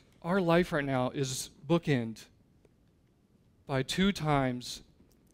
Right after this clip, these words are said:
when there is no pain, when there is no death, when we're in the presence of God,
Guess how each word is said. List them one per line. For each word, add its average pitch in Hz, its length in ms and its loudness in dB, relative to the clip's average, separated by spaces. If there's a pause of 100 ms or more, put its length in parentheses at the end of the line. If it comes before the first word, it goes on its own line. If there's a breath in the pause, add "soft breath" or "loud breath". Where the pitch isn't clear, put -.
(420)
when 147 120 -8
there 135 140 2
is 127 140 -2
no 143 180 4
pain, 113 460 -6 (480)
when 135 120 -16
there 135 140 -6
is 120 120 -6
no 131 240 2
death, 113 340 -4 (440 soft breath)
when 139 140 -6
we're 135 120 0
in 170 420 2
the 160 100 2
presence 135 500 0
of 135 160 -6
God, 110 340 -6